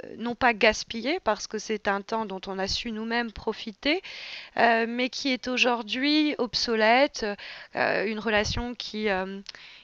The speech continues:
qui ne marche plus, une situation qui n'est plus pour nous. Euh, il manque quelque chose pour parfaire l'équilibre, c'est peut-être pour cela qu'on s'en va,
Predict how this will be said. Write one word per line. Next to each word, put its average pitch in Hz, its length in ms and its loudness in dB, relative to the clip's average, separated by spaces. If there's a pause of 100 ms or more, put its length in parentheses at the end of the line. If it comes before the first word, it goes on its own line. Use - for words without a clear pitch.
qui - 120 -10
ne 202 80 -4
marche 208 400 2
plus, 254 520 2
une 214 80 -2
situation 214 580 -2
qui - 120 -10
n'est 208 120 -2
plus - 180 -10
pour 202 240 -8
nous. 247 240 -4 (480)
Euh, 208 340 6
il 226 120 0
manque 262 340 0
quelque 226 300 0
chose 247 240 -4
pour - 160 -20
parfaire 220 420 4
l'équilibre, 233 640 0
c'est - 160 -8
peut-être 214 380 -2
pour - 180 -10
cela 220 240 2
qu'on 208 160 -6
s'en 196 240 -4
va, 233 240 6